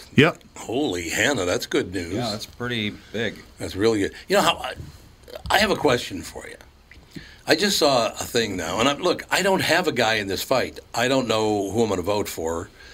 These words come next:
Speaker 2: I don't know if I'm gonna
Speaker 1: You're
Speaker 2: vote.
Speaker 1: the undecided voter, so all these ads are your fault. You must
Speaker 2: Apparently,
Speaker 1: be the
Speaker 2: yes.
Speaker 1: only person in the country
Speaker 2: But I might not
Speaker 1: that
Speaker 2: vote
Speaker 1: is
Speaker 2: for
Speaker 1: not
Speaker 2: either one of them.
Speaker 1: decided.
Speaker 3: I was
Speaker 1: Okay.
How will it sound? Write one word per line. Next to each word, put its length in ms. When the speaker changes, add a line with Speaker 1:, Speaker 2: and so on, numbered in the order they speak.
Speaker 2:
I 100
don't 80
know 120
if 80
I'm 100
gonna 100
Speaker 1:
You're 200
Speaker 2:
vote. 60
Speaker 1:
the 120
undecided 580
voter, 260
so 220
all 320
these 240
ads 320
are 80
your 360
fault. 440
You 60
must 100
Speaker 2:
Apparently, 360
Speaker 1:
be 120
the 140
Speaker 2:
yes. 120
Speaker 1:
only 340
person 400
in 80
the 80
country 400
Speaker 2:
But 120
I 40
might 200
not 160
Speaker 1:
that 80
Speaker 2:
vote 60
Speaker 1:
is 40
Speaker 2:
for 80
Speaker 1:
not 220
Speaker 2:
either 100
one 160
of 220
them. 140
Speaker 1:
decided. 80
Speaker 3:
I 100
was 200
Speaker 1:
Okay. 20